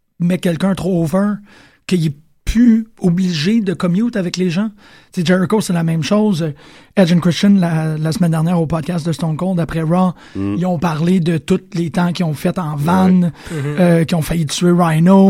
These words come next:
Speaker 3: Ouais,
Speaker 1: puis tous les
Speaker 3: c'est
Speaker 1: trucs
Speaker 3: vrai.
Speaker 1: de même.
Speaker 2: Non, mais Rhino qui pleurait,
Speaker 1: Ouais,
Speaker 2: là.
Speaker 1: c'est ça.
Speaker 2: Eh, mon Dieu, mon Dieu.
Speaker 1: I don't wanna die, man! Puis qu'après ça, il a
Speaker 2: J'aurais sûrement
Speaker 1: décidé de
Speaker 2: dit la
Speaker 1: comme,
Speaker 2: même affaire.
Speaker 1: tu sais, juste forklift
Speaker 2: Mm.
Speaker 1: un auto à
Speaker 3: Mm.
Speaker 1: l'extérieur du froid canadien à lui tout seul.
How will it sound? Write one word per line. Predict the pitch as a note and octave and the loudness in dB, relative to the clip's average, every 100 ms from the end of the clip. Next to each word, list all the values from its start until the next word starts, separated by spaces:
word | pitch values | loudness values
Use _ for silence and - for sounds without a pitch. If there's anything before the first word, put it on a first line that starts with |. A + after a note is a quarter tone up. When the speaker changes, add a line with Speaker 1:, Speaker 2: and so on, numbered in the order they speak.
| F#3+ | 6
Speaker 3:
Ouais, | E3 - | 4 2
Speaker 1:
puis | E3+ | 0
tous | - | 2
les | F3+ | 0
Speaker 3:
c'est | |
Speaker 1:
trucs | D3 C#3+ | 2 2
Speaker 3:
vrai. | F3 | 4
Speaker 1:
de | F3+ | 4
même. | A3 | 4
Speaker 2:
Non, | E3+ B2+ | 6 6
mais | G#2+ | 6
Rhino | A2+ A2 A2+ A#2 | 6 4 4 0
qui | - | -2
pleurait, | G2+ F#2+ F2+ F#2 | -2 0 2 4
Speaker 1:
Ouais, | G3+ | 6
Speaker 2:
là. | F3 | 6
Speaker 1:
c'est | G#2+ | 2
ça. | D#3 | 2
Speaker 2:
Eh, | A4 | 2
mon | A4+ A#4 A#4 A4 | 2 2 2 2
Dieu, | G#4+ G#4 G4+ G4 | 2 0 -4 -4
mon | |
Dieu. | F#4+ G4+ G4 C4+ | -2 -2 0 2
Speaker 1:
I | |
don't | C#4 | 4
wanna | D4 D#4 C#4 | 6 4 4
die, | D#4 D4+ C#4 C4+ | 4 6 4 6
man! | C#4+ C#4+ C#4 A#3 - - - - - | 6 6 6 2 -4 -14 -16 -14 -8
Puis | D#3+ D3+ | -4 0
qu'après | F3+ E3+ | -2 0
ça, | F3+ | 0
il | F3+ | 2
a | E3 | 2
Speaker 2:
J'aurais | F3 | 0
sûrement | E3+ | 0
Speaker 1:
décidé | E3+ | 0
de | |
Speaker 2:
dit | F3+ | 2
la | |
Speaker 1:
comme, | - E2+ | 2 0
Speaker 2:
même | D3 | -2
affaire. | - - D#2+ - _ _ _ _ - | -8 -18 -20 -20 _ _ _ _ -8
Speaker 1:
tu | F3+ E3 | -6 -6
sais, | C#3+ - - | -8 -14 -10
juste | F3 D#3 D3+ - | -6 -6 -8 -10
forklift | - F3+ F#3 F3 F3 F#3 - - | -2 2 2 2 2 0 -4 -10
Speaker 2:
Mm. | B3+ | -4
Speaker 1:
un | E3+ E3 | -2 -2
auto | E3 F#3 | -2 -2
à | F3+ | 0
Speaker 3:
Mm. | |
Speaker 1:
l'extérieur | D#3+ - D#3 E3 E3+ | -2 -4 -6 -4 -4
du | C3+ | -6
froid | - F3 | -6 -4
canadien | D#3+ D#3 D3+ D#3 E3 | -2 -4 -4 -4 -4
à | |
lui | D#3+ | -6
tout | D3+ | -6
seul. | - E3+ F3+ | -4 -2 0